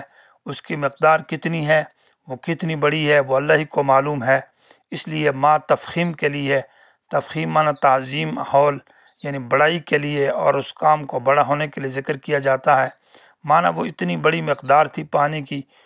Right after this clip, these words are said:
جو بیان سے باہر ہے، اس لیے فغشیہم کا فاعل ما ہے۔ فغشیہم، ڈھانپ لیا ان فرعونیوں کو، ما، اس موجوں نے اور پانی کی اس مقدار نے، غشیہم، جس نے ان کو ڈھانپا، یعنی وہ سوچو نہ، وہ سوچ سے باہر ہے۔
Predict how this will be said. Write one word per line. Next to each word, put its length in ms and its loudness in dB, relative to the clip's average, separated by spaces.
جو 220 -2
بیان 360 2
سے 200 -2
باہر 340 4
ہے، 140 0
اس 160 -12
لیے 160 0
فغشیہم 720 0
کا 140 0
فاعل 400 2
ما 280 2
ہے۔ 60 -8
فغشیہم، 600 2
ڈھانپ 360 2
لیا 180 -2
ان 140 -4
فرعونیوں 480 -2
کو، 180 -4
ما، 240 4
اس 340 -4
موجوں 440 2
نے 160 -2
اور 180 0
پانی 360 2
کی 160 -8
اس 160 -8
مقدار 460 2
نے، 180 -6
غشیہم، 680 -2
جس 260 -8
نے 60 -8
ان 160 -6
کو 140 -2
ڈھانپا، 420 0
یعنی 240 -2
وہ 140 -6
سوچو 440 2
نہ، 180 2
وہ 60 -8
سوچ 380 0
سے 160 -2
باہر 300 4
ہے۔ 100 -2